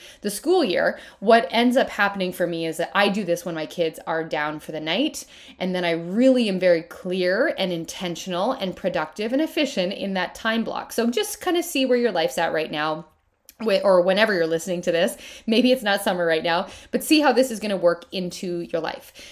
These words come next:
And then I guess the next thing, the c-, next natural question that you're thinking is, "Well, what the heck am I gonna do in this time block?" So I would really think about, one, the things that are feeling, like, a little frictiony for you. And then two, I bet naturally you're already doing some of these things, but maybe you just haven't looked at it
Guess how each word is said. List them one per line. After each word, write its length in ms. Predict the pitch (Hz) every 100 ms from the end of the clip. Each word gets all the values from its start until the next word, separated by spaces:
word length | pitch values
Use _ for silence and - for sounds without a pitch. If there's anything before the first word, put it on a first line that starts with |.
| - -
And 140 | - 285
then 140 | 320
I 120 | 311 254
guess 200 | 277 277
the 80 |
next 200 | 247 262
thing, 180 | - 220
the 100 | 190
c-, 80 | 185 -
next 420 | 196 202 - -
natural 360 | 180 170 - 156
question 400 | - 160 - 220
that 120 | 226
you're 100 | 170
thinking 320 | - 160 190
is, 160 | 190 180
"Well, 160 | 185 175
what 140 | 165
the 60 | 175
heck 200 | 160 165
am 100 | 170
I 80 |
gonna 220 | 170 160 160
do 160 | 156
in 80 | 160
this 140 | 180
time 240 | - 285 277
block?" 280 | - - - - - - -
So 440 | 302 285 277 -
I 200 | - 254
would 200 | 339 381
really 200 | 247 254
think 220 | 262 202 196
about, 320 | 175 170 -
one, 320 | 185 190 226
the 80 | 226
things 300 | - 190 185
that 120 | 180
are 100 | 175
feeling, 380 | 175 175 170 170
like, 240 | 165 160
a 60 | 180
little 440 | 175 165 165 165 -
frictiony 400 | 175 - 170 160
for 220 | 165 147
you. 360 | 151 165 262 - - - -
And 140 | 240 262
then 200 | 277 269
two, 260 | - 359
I 100 | 330
bet 340 | 226 277 403 -
naturally 640 | 185 175 180 247 247 247
you're 240 | 226 208 -
already 280 | 190 208
doing 320 | 175 180 180 175
some 200 | 180 170
of 120 | 165
these 200 | 175 -
things, 300 | - - -
but 180 | 196 220
maybe 300 | 269 302 330
you 220 | 247 247
just 200 | 240 -
haven't 380 | 208 190 180 175
looked 420 | 170 175 - 247
at 200 | 220 226
it 320 | 240 254 -